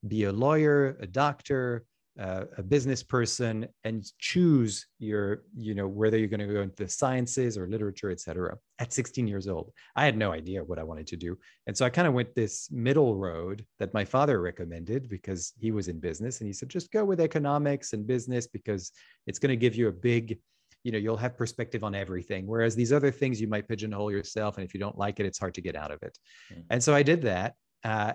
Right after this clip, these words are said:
Speaker 1: and at eighteen, I still didn't quite know what I wanted to do. And I had this friend who said, "You know, I'm gonna go to film school."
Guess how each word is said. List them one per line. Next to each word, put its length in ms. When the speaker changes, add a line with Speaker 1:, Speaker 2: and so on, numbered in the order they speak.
Speaker 1:
and 140
at 100
eighteen, 480
I 80
still 240
didn't 200
quite 200
know 140
what 100
I 40
wanted 260
to 100
do. 300
And 120
I 80
had 100
this 180
friend 300
who 100
said, 200
"You 80
know, 40
I'm 60
gonna 140
go 80
to 80
film 320
school." 500